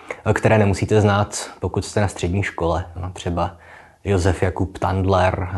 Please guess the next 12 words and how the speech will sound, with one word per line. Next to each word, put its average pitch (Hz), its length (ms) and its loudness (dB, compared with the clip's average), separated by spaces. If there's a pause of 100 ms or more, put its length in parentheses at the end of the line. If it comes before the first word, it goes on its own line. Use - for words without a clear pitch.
(120)
Antonín 95 480 2
Josef 92 300 2
Zíma 90 520 -2 (280)
nebo 87 300 -4
Matěj 95 340 0
Stuna. 92 500 -6 (640)
A 117 220 6
koho 127 180 8
byste 127 240 4
ale 135 140 10
měli 123 280 8
znát, 123 440 4